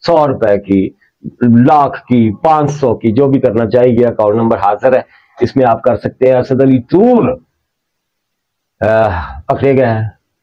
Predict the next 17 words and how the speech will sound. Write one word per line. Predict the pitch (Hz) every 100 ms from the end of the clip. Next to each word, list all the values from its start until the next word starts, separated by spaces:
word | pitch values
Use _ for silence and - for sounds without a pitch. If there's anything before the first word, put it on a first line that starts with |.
| _ -
असद | - 151
अली | 151 147
तूर | 151 160 151
का | 143
पांच | - 131 131
दिन | 139 143
का | 135 123
जिस्मानी | 113 120 - 123 123
रिमांड | 117 110 117 117
ले | 113
लिया | 107 113
गया | 107 104
है। | 92 - _ _ _ -
असद | 123 147 139
अली | 139
तूर | 127 143 131
कल | 143 135